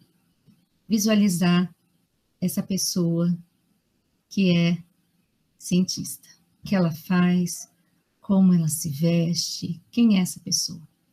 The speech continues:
Por isso que a minha palestra se chama Mulheres na Ciência,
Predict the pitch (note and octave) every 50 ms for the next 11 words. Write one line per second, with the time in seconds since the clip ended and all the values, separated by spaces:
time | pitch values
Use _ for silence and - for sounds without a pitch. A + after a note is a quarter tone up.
0 | _ _ _ _ _ _ _ _ _ _ _ - - E3+ G3+ A3 - A#3+ A#3 -
1 | A3 G3 G3 F#3+ F#3+ - - G#3+ G#3 G3 F#3 G3 G3 - - - G#3 - - G#3
2 | - - - G3+ G3 G3+ G3+ G#3 A#3 A3+ G3 F3+ F3 F3 F3 F3+ F#3 F3+ - -
3 | - _ _ _ _ _ _ _ _ - E3 E3+ F3+ F3 - - G3 F3 D#3+ C#3+
4 | C3+ - - D#3+